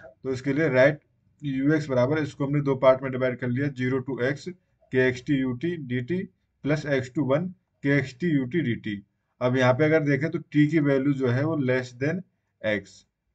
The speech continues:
less than x यानी कि ये टर्म, t की वैल्यू जो है less than x है यानी कि ये टर्म, यानी कि ये वाली टर्म, तो यहाँ पे आ जाएगा lambda, तो ये रहेगा ये हमारे पास zero to x t one minus x u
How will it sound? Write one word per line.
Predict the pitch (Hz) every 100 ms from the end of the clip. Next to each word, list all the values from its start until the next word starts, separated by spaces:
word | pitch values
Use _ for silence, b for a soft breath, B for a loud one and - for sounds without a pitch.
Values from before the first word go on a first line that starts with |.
| -
less | 113 127 127
than | 147 143 147
x | 147
यानी | 127 131
कि | 127 180 196 _ _ _ -
ये | 117 113 -
टर्म, | 104 98 101 _ _ _ _ _ _ _ _ _ _ _ _
t | 127 127
की | 147
वैल्यू | 143 143
जो | 139 135
है | 160
less | 151 135 120
than | 151 151 139
x | 123 123
है | 135
यानी | 127 127
कि | 147 139
ये | 120
टर्म, | 107 113 113
यानी | 117 123
कि | 123 170 _ _ _ _ -
ये | 123
वाली | 123 120 117
टर्म, | 127 127
तो | 131
यहाँ | 131 117
पे | 113 131
आ |
जाएगा | 123 123 147
lambda, | 131 123 123 139 151 - -
तो | 131
ये | 131
रहेगा | 123 127 127 139
ये | 156
हमारे | 156 160
पास | 180 175 -
zero | 123 139 135
to | 143
x | 156 165 139 _ _ _ -
t | 147 165
one | 139 131
minus | 135 135 135 165
x | 175 - 123
u | 120